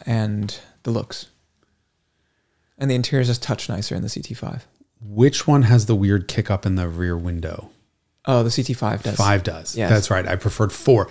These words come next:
Speaker 2: Does, they're so
Speaker 1: I think the
Speaker 2: con-
Speaker 1: face, the front, the face of the C T five is better looking, but I agree that that weird treatment of the C pillar on the C T five is quite pointless
Speaker 2: Weird.
Speaker 1: and strange.
Speaker 2: Yeah.
Speaker 1: But the proportions, I think, are better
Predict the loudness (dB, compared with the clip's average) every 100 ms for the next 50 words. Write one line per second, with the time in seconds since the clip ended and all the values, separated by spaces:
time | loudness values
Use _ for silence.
0 | -10 -20 0 2 2 2 2 6 8 8
1 | 6 4 2 2 2 -2 -4 -4 -2 -2
2 | -4 -2 -2 0 -2 -2 -4 -4 -4 -2
3 | -2 -2 -2 -2 -2 -2 -4 -4 -4 -4
4 | -4 -4 -4 -6 -6 -8 -10 -4 -2 -2
5 | -2 -4 -2 -2 -2 -4 -4 -2 -4 -2
6 | -2 0 -2 -4 -6 -6 -6 -4 -2 -2
7 | -4 -8 _ -10 -8 -8 -6 -4 -4 -4
8 | -8 -18 -20 -20 _ -8 -8 -4 -2 -2
9 | -4 -10 -12 -14 -18 _ _ -2 -2 -2
10 | -2 -2 -2 -4 -6 -6 -8 -6 -6 -4
11 | -4 -4